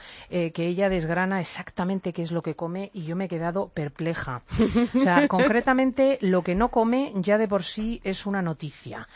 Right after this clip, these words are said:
Speaker 1: eh, porque no come. Eh, déjame, déjame el
Speaker 2: Sí,
Speaker 1: otro
Speaker 2: no
Speaker 1: porque
Speaker 2: come.
Speaker 1: tenemos, porque lo tenía yo ahí subrayado
Speaker 2: Ahí
Speaker 1: todo, porque,
Speaker 2: tienes.
Speaker 1: porque esto me lo voy a apuntar, yo me lo voy a pegar en la nevera a ver
Speaker 2: Solo
Speaker 1: si
Speaker 2: nos
Speaker 1: me
Speaker 2: falta
Speaker 1: educo.
Speaker 2: un peluquero aquí las dos con la revista, hija.
Speaker 1: Sí, hija, es que es tremendo. Mira, no come Natia Bascal ni pan blanco,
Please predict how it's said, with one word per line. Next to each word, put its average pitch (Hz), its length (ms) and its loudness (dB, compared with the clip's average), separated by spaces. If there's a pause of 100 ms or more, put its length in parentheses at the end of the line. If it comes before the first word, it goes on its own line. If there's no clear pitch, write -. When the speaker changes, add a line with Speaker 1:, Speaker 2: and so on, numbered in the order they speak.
(320)
Speaker 1:
eh, 180 460 0
porque 180 240 -2
no 214 140 0
come. 123 420 -4 (560)
Eh, 180 240 0
déjame, 254 360 0
déjame 262 360 -2
el 247 80 0
Speaker 2:
Sí, 220 100 2
Speaker 1:
otro 208 120 2
Speaker 2:
no - 60 4
Speaker 1:
porque 220 160 0
Speaker 2:
come. 214 80 -2
Speaker 1:
tenemos, 208 280 -2
porque 180 220 -2
lo 175 100 -2
tenía 190 300 -4
yo 202 100 -4
ahí 190 80 -2
subrayado 170 580 -2
Speaker 2:
Ahí 185 80 -2
Speaker 1:
todo, 170 220 2
porque, 165 240 0
Speaker 2:
tienes. - 180 -6
Speaker 1:
porque - 220 -4
esto - 220 -2
me 175 60 2
lo 165 80 4
voy 160 100 4
a - 20 4
apuntar, 147 340 0
yo 147 80 0
me 156 80 0
lo 143 60 2
voy 139 100 0
a 147 60 0
pegar 139 220 0
en 143 100 0
la 139 80 0
nevera 135 380 2
a - 20 2
ver 131 60 2
Speaker 2:
Solo 202 160 6
Speaker 1:
si 233 60 2
Speaker 2:
nos 240 60 2
Speaker 1:
me - 60 0
Speaker 2:
falta 226 160 6
Speaker 1:
educo. 165 160 6
Speaker 2:
un 185 60 0
peluquero 202 380 2
aquí 214 140 0
las 202 160 2
dos 208 120 -6
con 202 160 0
la 190 60 2
revista, 170 440 -2
hija. 175 100 0
Speaker 1:
Sí, 226 260 6
hija, 247 300 4
es 208 120 0
que 240 80 2
es 214 80 2
tremendo. 226 400 4
Mira, 190 220 4
no 240 160 4
come 156 420 2
Natia 180 400 0
Bascal 233 520 0
ni 190 160 -2
pan 208 220 0
blanco, 277 480 0